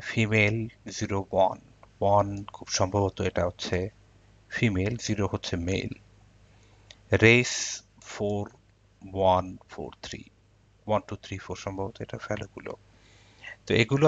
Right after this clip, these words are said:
আসলে, এই রেসটা আসলে একটা ক্যাটাগরিক্যাল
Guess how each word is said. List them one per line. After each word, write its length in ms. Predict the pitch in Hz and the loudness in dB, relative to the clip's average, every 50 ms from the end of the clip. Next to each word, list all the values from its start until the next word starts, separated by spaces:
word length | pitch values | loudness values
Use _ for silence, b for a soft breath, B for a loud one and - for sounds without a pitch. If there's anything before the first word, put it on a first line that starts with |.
| 147 | 6
আসলে, 260 | - - 160 147 147 147 143 139 - - _ - - - - 104 | 8 6 4 6 6 6 6 4 2 -4 _ -16 -8 -2 0 2
এই 80 | 110 110 104 107 | 2 2 4 8
রেসটা 360 | 120 123 120 - - - 139 131 127 | 8 8 8 6 2 6 6 6 6
আসলে 260 | - - - 123 127 120 - | 4 0 0 2 2 2 2
একটা 200 | - - 120 110 107 101 - _ _ _ _ _ _ _ _ _ _ _ _ _ _ _ _ - - - - _ _ - - | 4 6 6 6 6 4 0 _ _ _ _ _ _ _ _ _ _ _ _ _ _ _ _ -20 -20 -20 -20 _ _ 2 4
ক্যাটাগরিক্যাল 500 | - - 135 110 98 90 90 - 95 | 4 4 4 0 -4 -6 -6 -6 -8